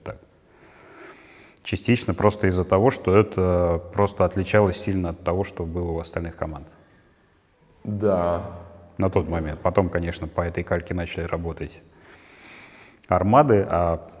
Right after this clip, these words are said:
Speaker 1: тогда это было просто, ну, элитная лоботомия, как. <laughs>
Speaker 2: Это известная фраза,
Speaker 1: Да-да-да,
Speaker 2: известная
Speaker 1: все знают,
Speaker 2: команда.
Speaker 1: кто это говорил, да.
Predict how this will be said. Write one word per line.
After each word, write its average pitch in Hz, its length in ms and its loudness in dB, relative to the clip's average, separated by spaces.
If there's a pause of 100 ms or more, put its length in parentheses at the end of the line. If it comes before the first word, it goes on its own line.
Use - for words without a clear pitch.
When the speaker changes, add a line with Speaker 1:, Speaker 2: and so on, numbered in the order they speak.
(160)
Speaker 1:
тогда 92 280 2
это - 160 0
было 90 260 0
просто, 85 420 -6
ну, 80 420 -8
элитная 87 400 -4
лоботомия, 82 680 -6 (100)
как. - 240 -16 (720)
<laughs> - 80 0 (1120)
Speaker 2:
Это 104 300 -4
известная 123 680 2
фраза, 113 340 4
Speaker 1:
Да-да-да, 101 440 6
Speaker 2:
известная 123 160 0
Speaker 1:
все 104 220 2
знают, 95 280 4
Speaker 2:
команда. 92 60 -4
Speaker 1:
кто 92 120 -2
это 87 160 -2
говорил, 87 380 -2 (220)
да. 90 120 -6